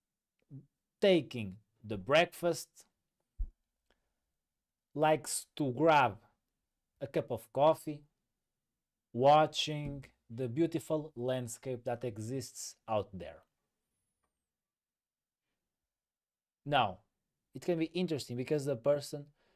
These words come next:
may not know this, but as doing this exercise and as days go by, they start noticing these little details. And now they make the conclusion, "Oh,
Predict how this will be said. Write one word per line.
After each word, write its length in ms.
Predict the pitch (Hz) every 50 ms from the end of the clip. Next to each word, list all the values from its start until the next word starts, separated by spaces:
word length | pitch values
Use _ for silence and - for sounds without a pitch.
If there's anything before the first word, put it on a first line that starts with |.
| _ _
may 240 | - 139 160 170 170
not 400 | 156 156 160 160 156 156 151 - - _ _ _
know 260 | 139 160 175 175 151
this, 480 | 127 117 127 113 101 90 - - - - _ _ _ _ _ _
but 160 | - 123 104 160
as 220 | 147 143 131 127
doing 360 | 131 151 170 160 143 120 107 104
this 180 | 110 143 165 156
exercise 840 | 185 165 139 156 165 151 - - 160 139 123 107 98 - - - _ _ _
and 100 | 147 147
as 220 | 156 151 143 131
days 400 | 143 165 151 139 123 113 - - 131
go 160 | 127 135 131 127
by, 320 | 120 139 143 160 170 170 - _ _ _ _ _ _ _ -
they 120 | 139 156
start 320 | 151 151 - 156 151 151 - _ -
noticing 400 | 151 151 147 - 131 - - 143
these 180 | 143 139 127
little 280 | 120 139 147 139 131 120
details. 580 | 127 139 135 135 107 92 82 - - - - _ _ _ _ _ _ _ _ _ _ _ _ _ _
And 100 | - 120
now 140 | 135 156 160
they 120 | 156 156 151
make 180 | 151 147 123
the 100 | 139 143
conclusion, 560 | - 143 131 139 151 160 156 135 147 160 156 151 _ - - _ _ _ _ _ _ _
"Oh, 400 | 131 156 190 185 143 101 -